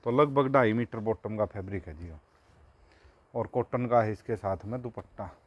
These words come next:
Shirt, bottom और दुपट्टा।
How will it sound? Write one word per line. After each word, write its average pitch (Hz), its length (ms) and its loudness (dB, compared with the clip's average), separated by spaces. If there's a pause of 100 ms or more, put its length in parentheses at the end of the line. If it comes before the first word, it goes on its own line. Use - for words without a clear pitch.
(920)
Shirt, 120 420 0
bottom 110 420 -4 (160)
और 107 120 -6
दुपट्टा। 92 480 -12